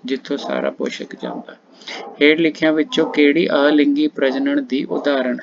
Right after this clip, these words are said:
ਹੈ? ਅਲਿੰਗੀ ਪ੍ਰਜਨਨ ਦੀ ਉਦਾਹਰਣ ਹੈ।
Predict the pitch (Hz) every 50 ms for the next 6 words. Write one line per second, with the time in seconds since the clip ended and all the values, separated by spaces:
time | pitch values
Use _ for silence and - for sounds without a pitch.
0 | - - 139 - - _ _ 151 139 143 147 147 147 143 143 139 135 123 139 143
1 | 131 135 131 131 120 127 127 127 131 131 127 120 123 131 - - - - - 71
2 | 67 65 64 - - - - -